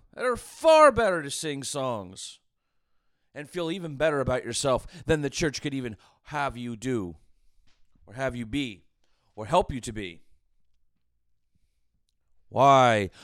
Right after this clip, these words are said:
are you here? Why do you care?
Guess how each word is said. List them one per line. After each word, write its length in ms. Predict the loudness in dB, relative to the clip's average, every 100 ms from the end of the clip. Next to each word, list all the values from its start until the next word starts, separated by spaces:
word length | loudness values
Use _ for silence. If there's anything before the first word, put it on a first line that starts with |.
| -4 8
are 260 | 10 10
you 300 | 8 0 -4
here? 220 | -2 -4 -6 2
Why 360 | 6 8 6
do 140 | 0 -6
you 280 | -4 -4 -4
care? 720 | -4 -4 -4 -2 -2 -4 -8